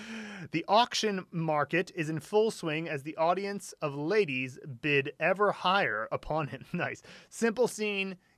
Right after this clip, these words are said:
gets across the idea very quickly. Uh, you know, obviously, um, make the top hat and the towel stand out, but it's already kinda stands out in and of itself 'cause it's a strange combo of clothing. Uh, so excellent stuff.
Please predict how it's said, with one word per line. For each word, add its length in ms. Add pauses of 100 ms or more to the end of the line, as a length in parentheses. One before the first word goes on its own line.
gets 180
across 320
the 80
idea 320
very 220
quickly. 560 (260)
Uh, 420
you 120
know, 240
obviously, 1000
um, 460 (640)
make 380
the 200
top 320
hat 220
and 80
the 40
towel 340
stand 420
out, 200
but 100
it's 140
already 340
kinda 260
stands 320
out 240
in 160
and 100
of 120
itself 320
'cause 120
it's 120
a 40
strange 440
combo 400
of 100
clothing. 460 (340)
Uh, 240
so 760
excellent 420
stuff. 460